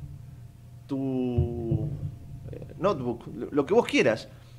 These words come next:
En cada nota periodística hay un enlace que te lleva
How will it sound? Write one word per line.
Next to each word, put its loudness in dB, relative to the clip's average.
En 4
cada 12
nota 8
periodística 4
hay 8
un 4
enlace 4
que -2
te 0
lleva 6